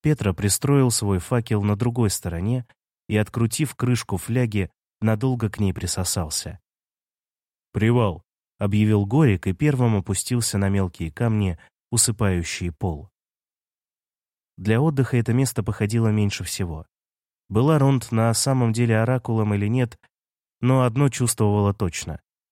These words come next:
Пещера никогда не служила обителью живых. Мушка послушно пошел вслед за ней, когда Рунд осторожно двинулась вдоль стены. Пальцы нашаривали выпуклости — и гладили плохо различимые узоры и надписи.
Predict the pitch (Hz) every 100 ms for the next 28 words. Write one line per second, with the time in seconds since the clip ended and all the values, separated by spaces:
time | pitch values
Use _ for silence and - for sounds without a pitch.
0 | _ _ _ - 110 - 156 135 117 117
1 | 117 139 127 - 107 104 120 107 98 95
2 | - 87 87 82 90 80 73 _ _ _
3 | _ _ _ _ _ _ 127 147 - 123
4 | 120 113 127 120 113 107 101 110 101 -
5 | 101 92 95 110 123 120 _ _ - 107
6 | 107 143 143 127 113 113 117 131 113 98
7 | 98 110 104 95 - 87 87 82 - -
8 | 82 73 - _ _ _ _ _ _ _
9 | - 139 127 - 120 113 131 120 113 110
10 | 110 139 - - 90 - - - _ _
11 | _ - 101 131 131 120 113 127 131 123
12 | 110 98 101 - 117 110 98 92 90 101
13 | 98 92 95 87 - 87 - -